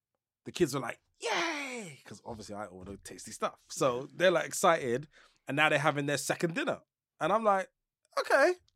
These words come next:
cool." And then I share, no, I go to share it up. I get up to go and get something to share it all up.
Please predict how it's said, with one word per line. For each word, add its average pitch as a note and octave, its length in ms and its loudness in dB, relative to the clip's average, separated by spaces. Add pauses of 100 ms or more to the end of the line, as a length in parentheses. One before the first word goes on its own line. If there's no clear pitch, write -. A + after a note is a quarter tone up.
cool." C4+ 360 4 (360)
And F3+ 160 2
then F#3 140 4
I F3+ 100 6
share, G3 720 4 (220)
no, F3 140 8
I D3 120 4
go A3 160 4
to F#3+ 120 -4
share E3+ 240 2
it D3 60 -2
up. D3+ 140 2
I B2+ 60 2
get D#3+ 200 2
up C3+ 220 2
to - 100 -16
go A#2 200 0
and A2 80 -8
get A#2 180 -4
something A2+ 260 -6
to A2 120 -14
share A2 240 -2
it F#2 60 -10
all G2+ 160 -6
up. G2 180 -6